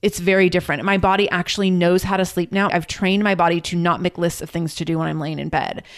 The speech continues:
So this has taken a lot of practice in conjunction with being on medication for sleep. So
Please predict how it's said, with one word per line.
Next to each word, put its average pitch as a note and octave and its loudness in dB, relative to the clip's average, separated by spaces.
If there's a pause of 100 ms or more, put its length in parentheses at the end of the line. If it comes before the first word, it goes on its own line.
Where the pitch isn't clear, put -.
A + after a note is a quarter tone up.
(300)
So - -4
this G#3+ 2
has B3+ -2
taken G#3+ 2
a G3 2
lot E3+ 4
of E3 0
practice G3 -2
in F#3+ 0
conjunction F3+ 0
with F3+ 2 (240)
being F3 0
on E3 -2
medication D#3+ -2 (420)
for F#3 -2
sleep. F3+ 0 (300)
So G#3+ 4